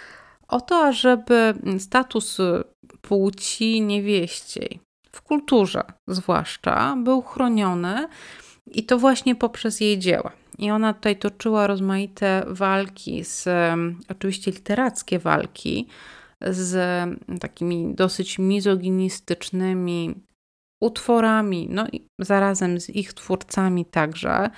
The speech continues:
Tutaj bardzo silnie zaangażowała się w taką debatę wokół powieści, opowieści o róży, em, średniowiecznego eposu, w którym kobiety ukazywane były głównie jako wyrachowane kusicielki.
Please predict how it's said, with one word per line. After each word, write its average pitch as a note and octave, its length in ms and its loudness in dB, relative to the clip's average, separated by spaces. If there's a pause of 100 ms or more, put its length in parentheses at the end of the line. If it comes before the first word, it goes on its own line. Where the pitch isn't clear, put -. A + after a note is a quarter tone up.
(140)
Tutaj F#3+ 380 2
bardzo F3+ 340 0
silnie F#3+ 480 0
zaangażowała E3+ 840 -2
się E3 240 -6
w - 60 -20
taką E3 380 -4
debatę E3+ 1000 0
wokół E3 640 -2 (240)
powieści, F3+ 920 0
opowieści F#3 1200 0
o F3+ 160 0
róży, E3 640 0 (640)
em, F3+ 440 -2
średniowiecznego G3+ 1600 0
eposu, G3+ 640 2
w - 80 -16
którym F#3+ 800 0
kobiety G3+ 600 0
ukazywane E3 800 -2
były D#3+ 340 -2
głównie E3+ 400 -4
jako D#3+ 320 -6
wyrachowane E3 800 0
kusicielki. - 880 -10